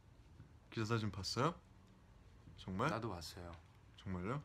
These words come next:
Speaker 2: 네. 그거 하고 있을 때 계속 인터넷으로 찾아서 봤어요.
Speaker 1: 정말입니까?
Speaker 2: 네.
Speaker 1: 그 평소에 그러신 성격이 아닌데.
Speaker 2: 아까 만나자마자 얘기했잖아.
Speaker 1: 알겠습니다. 노란 선글이면 다 노래 보이나요?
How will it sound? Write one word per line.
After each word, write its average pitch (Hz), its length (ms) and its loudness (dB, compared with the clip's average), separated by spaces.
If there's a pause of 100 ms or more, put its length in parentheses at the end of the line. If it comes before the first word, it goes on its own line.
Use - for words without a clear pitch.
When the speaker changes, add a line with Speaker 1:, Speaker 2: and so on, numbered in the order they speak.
Speaker 2:
네. 85 200 -10 (920)
그거 107 200 0
하고 202 320 6
있을 131 300 2
때 95 360 -4 (200)
계속 101 380 -2 (320)
인터넷으로 95 560 -6
찾아서 95 420 -8
봤어요. - 360 -14 (160)
Speaker 1:
정말입니까? 87 640 -4 (320)
Speaker 2:
네. 80 140 -8 (400)
Speaker 1:
그 - 160 -16
평소에 101 300 -4
그러신 98 300 -4
성격이 87 320 -4
아닌데. 85 380 -4 (840)
Speaker 2:
아까 120 200 -8
만나자마자 101 600 -10
얘기했잖아. 90 440 -10 (380)
Speaker 1:
알겠습니다. - 520 -12 (1800)
노란 113 220 10
선글이면 120 460 6
다 98 220 6
노래 98 180 8
보이나요? 95 480 2